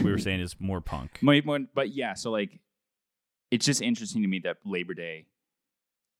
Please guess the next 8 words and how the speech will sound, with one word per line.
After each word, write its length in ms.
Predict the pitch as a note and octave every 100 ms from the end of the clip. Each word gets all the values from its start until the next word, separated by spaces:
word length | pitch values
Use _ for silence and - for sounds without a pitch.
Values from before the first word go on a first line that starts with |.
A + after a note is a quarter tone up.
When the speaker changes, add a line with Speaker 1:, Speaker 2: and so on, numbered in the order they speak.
| _ _ -
Speaker 2:
existed 420 | F#2 F#2 - F#2+
at 80 | F2
the 100 | F2+
same 240 | - F2
time 240 | - F2+ E2
as 140 | D#2+
May 160 | E2+ D#2+
first, 560 | - E2+ D#2+ - -